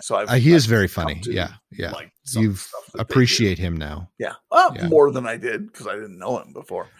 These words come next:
Speaker 2: Right,
Speaker 1: I,
Speaker 2: right.
Speaker 1: I'm guessing now that he's listening to Potty Mouths every week, he's starting to appreciate us as well.
Speaker 2: I'm sure. I'm sure that's exactly what, what he's thinking right now
Speaker 1: Probably.
Speaker 2: as, as we're talking. Anyway,
Speaker 1: <laughs>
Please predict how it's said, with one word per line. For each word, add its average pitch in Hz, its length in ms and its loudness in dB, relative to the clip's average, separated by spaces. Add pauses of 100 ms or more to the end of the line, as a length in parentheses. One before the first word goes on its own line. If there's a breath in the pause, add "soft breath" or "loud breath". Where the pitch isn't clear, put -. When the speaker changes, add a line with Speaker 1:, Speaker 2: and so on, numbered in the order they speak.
(160 loud breath)
Speaker 2:
Right, 80 240 -6 (180)
Speaker 1:
I, 98 120 -6
Speaker 2:
right. 85 100 -4
Speaker 1:
I'm 123 80 -2
guessing 117 440 0
now 107 200 2
that 101 120 -4
he's 101 200 -6
listening 95 400 -6
to 101 100 -6
Potty 104 300 2
Mouths 95 260 -4
every 90 180 -8
week, 92 260 -12
he's 101 120 -12
starting 90 280 -6
to 95 40 -14
appreciate 85 520 -14
us - 300 -12
as - 120 -20
well. 120 80 -4
Speaker 2:
I'm 123 80 4
sure. 170 400 4
I'm 110 80 0
sure 156 200 2
that's 127 280 2
exactly 104 560 0
what, 95 220 -4 (300)
what 92 220 -4
he's 92 200 -4
thinking 98 320 -6
right 90 200 -4
now 104 280 0
Speaker 1:
Probably. 85 180 -4
Speaker 2:
as, - 200 -6 (120)
as - 120 -18
we're 87 200 -6 (360)
talking. 95 360 -6 (320 loud breath)
Anyway, 131 680 8
Speaker 1:
<laughs> - 680 -12